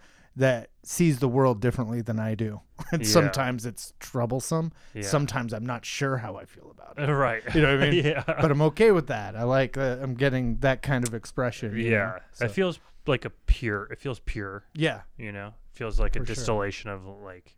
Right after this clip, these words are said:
Speaker 1: Yeah.
Speaker 2: his art, you know? Not,
Speaker 1: Yeah.
Speaker 2: I just mean, like, at least Straw Dogs, that's the only one I've seen.
Speaker 1: Yeah.
Speaker 2: But that feels like, <coughs> uh, yeah, it just feels pure. Like somebody's expressing something.
Speaker 1: Yeah.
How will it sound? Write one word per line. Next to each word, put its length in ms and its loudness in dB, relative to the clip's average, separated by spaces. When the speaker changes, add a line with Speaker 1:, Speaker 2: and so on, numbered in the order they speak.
Speaker 1:
Yeah. 200 -12
Speaker 2:
his 200 -6
art, 420 -12
you 140 -8
know? 260 -10
Not, 160 -2
Speaker 1:
Yeah. 60 -14
Speaker 2:
I 60 0
just 160 -6
mean, 160 0
like, 280 -4
at 160 2
least 200 2
Straw 280 4
Dogs, 280 -6
that's 140 -8
the 40 -6
only 120 -4
one 100 -10
I've 120 -16
seen. 280 -14
Speaker 1:
Yeah. 120 -4
Speaker 2:
But 240 -6
that 260 2
feels 340 -2
like, 240 -4
<coughs> 340 -20
uh, 320 -8
yeah, 180 -6
it 60 -16
just 160 -8
feels 220 -6
pure. 400 -8
Like 160 -6
somebody's 380 -2
expressing 580 -6
something. 500 -18
Speaker 1:
Yeah. 280 -12